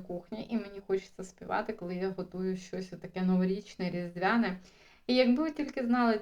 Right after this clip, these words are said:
ці аромати, ви їх пізнаєте, коли зробите цю спецію спеціальну.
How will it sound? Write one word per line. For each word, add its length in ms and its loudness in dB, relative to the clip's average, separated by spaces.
ці 80 2
аромати, 600 2
ви 140 2
їх 120 4
пізнаєте, 600 0
коли 220 2
зробите 500 -2
цю 240 -2
спецію 800 0
спеціальну. 880 2